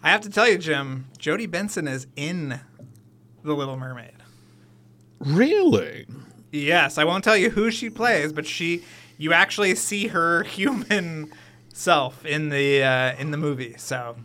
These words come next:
Speaker 1: look out for that.
Speaker 2: Am I allowed to make a guess here?
Speaker 1: Sure, sure.
Speaker 2: Okay.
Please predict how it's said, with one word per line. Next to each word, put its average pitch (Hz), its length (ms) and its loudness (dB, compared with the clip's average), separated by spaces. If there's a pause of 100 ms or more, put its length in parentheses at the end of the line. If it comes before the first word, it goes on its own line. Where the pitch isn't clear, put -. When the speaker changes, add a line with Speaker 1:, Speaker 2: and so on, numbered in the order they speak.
(160)
Speaker 1:
look 156 320 0
out 151 260 2
for 151 100 -6
that. 120 280 -6 (220)
Speaker 2:
Am 120 100 0
I 131 80 8
allowed 139 300 6
to 127 60 6
make 120 200 4
a 110 80 6
guess - 560 -4
here? 196 520 4 (600)
Speaker 1:
Sure, 269 640 4
sure. 151 480 2
Speaker 2:
Okay. 95 920 6